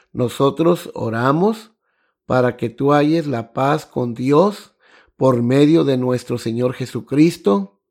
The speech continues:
Oramos, este, porque, para que tú pongas toda tu confianza en Jesucristo, ¿sí?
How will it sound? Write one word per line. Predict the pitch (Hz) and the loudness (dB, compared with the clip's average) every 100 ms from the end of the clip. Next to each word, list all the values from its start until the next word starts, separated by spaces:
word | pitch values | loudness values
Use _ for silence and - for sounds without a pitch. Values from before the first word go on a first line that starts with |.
| _ _ - - - _ | _ _ -20 -20 -20 _
Oramos, | 143 127 117 139 175 202 214 208 _ _ _ _ _ _ _ - | 0 0 2 2 2 0 -4 -8 _ _ _ _ _ _ _ -6
este, | 131 123 123 | -6 -6 -8
porque, | 117 - 131 120 135 127 117 | -8 -6 -8 -6 -6 -4 -6
para | - 139 131 | -4 -2 -2
que | - 135 | -4 -6
tú | - 185 226 - _ _ - | 2 2 2 -2 _ _ -2
pongas | 147 165 170 175 - | 2 2 0 -6 -6
toda | - 170 208 202 | 0 2 2 -4
tu | 175 | -10
confianza | - 127 117 139 156 180 180 214 214 _ _ _ | -8 -10 -8 -4 -2 -2 -4 -6 -8 _ _ _
en | 131 135 | -6 -6
Jesucristo, | - 135 135 - 139 175 185 - 214 220 _ _ _ _ | -6 -10 -10 -8 0 0 0 0 0 0 _ _ _ _
¿sí? | - 147 160 190 | -2 2 2 2